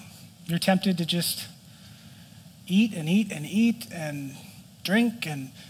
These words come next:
smoke and do, do whatever feels good, even if it has really a bad consequence on your physical body. How crazy is it that the King of the universe knows what that pull feels like? And he says, "It's okay, I'm with you in this temptation." In the forty days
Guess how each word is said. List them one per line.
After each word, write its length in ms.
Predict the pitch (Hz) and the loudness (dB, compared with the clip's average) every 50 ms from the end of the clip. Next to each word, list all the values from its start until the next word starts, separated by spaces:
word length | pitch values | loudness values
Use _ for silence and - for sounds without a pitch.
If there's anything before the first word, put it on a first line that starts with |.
| - - - - | -20 -20 -20 -12
smoke 420 | - - - - 220 233 226 233 - | -10 -2 2 4 4 4 4 4 2
and 140 | 185 165 147 | 2 4 4
do, 100 | 196 233 | 2 2
do 240 | 220 196 214 262 | 4 4 6 8
whatever 380 | 294 285 247 247 277 285 311 285 | 8 8 8 8 6 6 4 2
feels 320 | - - 302 302 302 233 | 2 6 6 6 6 6
good, 160 | 214 262 247 233 | 4 4 6 6
even 260 | 240 269 269 285 285 | 6 6 6 6 6
if 200 | 277 247 - 240 | 6 6 4 2
it 100 | 233 220 | 2 4
has 320 | 175 190 214 214 202 196 | 4 6 6 6 6 4
really 480 | 180 185 202 226 233 233 233 233 233 233 | 4 4 4 6 6 6 6 4 4 2
a 100 | - 202 | 0 -2
bad 440 | 170 - 180 196 202 208 202 190 - | 2 4 6 6 6 6 4 2 2
consequence 580 | - 202 208 202 202 214 190 - 202 196 190 196 - | 4 4 4 4 2 0 2 4 4 4 2 0 -2
on 240 | - 190 196 202 208 | 0 2 4 4 6
your 160 | 196 196 196 | 6 4 4
physical 400 | 190 - 202 202 185 202 202 196 | 4 4 2 2 4 4 2 2
body. 340 | 185 196 196 208 208 208 196 | 4 6 6 6 6 6 4
How 280 | 151 156 220 240 254 240 | 4 6 6 6 6 4
crazy 540 | - - 240 240 269 269 247 208 208 202 | 2 2 4 4 6 4 6 6 6 6
is 100 | 202 190 | 6 6
it 140 | 226 226 202 | 4 2 2
that 160 | - 202 196 | 2 2 2
the 80 | - 190 | 2 0
King 280 | - - 226 247 254 247 | 2 2 4 4 6 6
of 100 | 233 196 | 6 6
the 60 | 202 | 6
universe 560 | 196 226 269 247 202 170 185 202 214 208 - - - - - - - | 6 6 6 6 4 4 4 4 4 2 0 -4 -8 -12 -12 4 6
knows 480 | 196 202 214 233 254 269 285 269 214 196 | 8 10 10 10 8 8 6 4 4 6
what 220 | 208 220 214 220 | 6 6 6 6
that 200 | 233 214 208 214 | 6 4 4 2
pull 240 | - - 269 302 277 | 4 6 8 8 6
feels 360 | - - 214 180 156 143 - | 6 4 2 2 2 0 -4
like? 300 | 143 143 120 - - - - - - - - - - - - - - - - - - - - - - - - - - - - - - - | -6 -6 -8 -10 -12 -14 -16 -16 -20 -20 -20 -20 -20 -20 -20 -20 -20 -20 -20 -20 -20 -20 -20 -20 -20 -20 -20 -20 -20 -20 -20 -20 -8 -2
And 60 | 170 175 | 0 0
he 40 | |
says, 200 | 180 - 196 175 | 2 2 2 2
"It's 160 | 190 185 - 190 | 2 2 2 2
okay, 300 | 190 - - 247 277 214 | 2 2 0 2 2 2
I'm 220 | 160 160 160 165 | 2 2 0 0
with 280 | 233 302 - - - 147 | -2 -2 -4 -4 -8 -8
you 140 | 143 147 | -6 -6
in 100 | 151 151 | -4 -4
this 120 | 165 160 - | -4 -4 -4
temptation." 600 | - 180 175 170 - 202 214 208 - - 160 160 | -2 -2 -2 0 0 0 2 2 0 -2 -2 2
In 100 | 185 196 | 4 4
the 80 | 180 175 | 4 4
forty 340 | - - 208 214 208 208 196 | 4 4 4 6 6 4 4
days 460 | 185 185 196 202 202 202 196 190 | 4 4 4 6 6 4 2 0